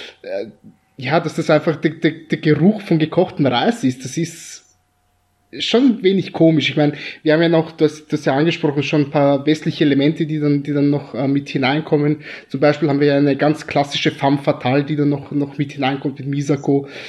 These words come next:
der auch so ein bisschen verfällt und, und, und ja, einfach, einfach so seine Prinzipien vielleicht so ein bisschen über den Haufen wirft, wenn er, wenn er mit ihr i-, sich unterhält.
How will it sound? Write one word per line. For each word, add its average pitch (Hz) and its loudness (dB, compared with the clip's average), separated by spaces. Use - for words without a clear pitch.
der 143 2
auch 139 0
so - 2
ein 143 0
bisschen 135 0
verfällt 151 2
und, 131 -2
und, 131 0
und 131 -4
ja, 156 2
einfach, 151 0
einfach 143 0
so - -2
seine 165 2
Prinzipien 175 2
vielleicht 143 2
so 160 0
ein - 0
bisschen 147 2
über 139 4
den 143 4
Haufen 135 0
wirft, 131 2
wenn 123 2
er, 120 0
wenn 123 0
er 120 -2
mit 127 2
ihr 127 2
i-, - -4
sich 131 -8
unterhält. 120 -4